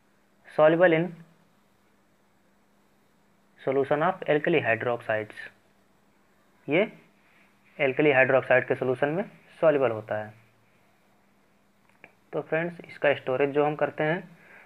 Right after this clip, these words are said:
well क्लोज container में इसको हमें store करना चाहिए। इसकी जो solubility होती है वो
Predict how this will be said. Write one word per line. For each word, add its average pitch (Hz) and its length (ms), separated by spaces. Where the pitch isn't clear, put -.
well 147 140
क्लोज 160 240
container 135 400
में 135 120
इसको 127 180
हमें 180 260
store 160 320
करना 117 280
चाहिए। 117 380
इसकी 151 240
जो 156 100
solubility 135 540
होती 165 280
है 170 120
वो 202 160